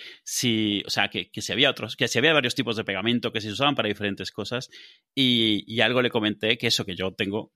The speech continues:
aquí en casa, una batalla constante por insistir que la, espera, que el superglue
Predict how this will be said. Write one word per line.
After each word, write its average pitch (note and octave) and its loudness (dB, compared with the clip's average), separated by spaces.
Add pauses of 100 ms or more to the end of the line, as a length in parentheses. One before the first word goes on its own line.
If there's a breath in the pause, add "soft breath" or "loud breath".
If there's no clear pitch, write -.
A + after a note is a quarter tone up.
(380)
aquí G#2 -2
en - -12
casa, - -2
una G#2+ -2
batalla A2+ 0
constante A#2 0 (460 loud breath)
por A2 4
insistir G#2 -2
que G#2 2
la, G2 -2 (180)
espera, - -6 (300)
que A#2 -6
el G#2+ -6
superglue A#2+ 0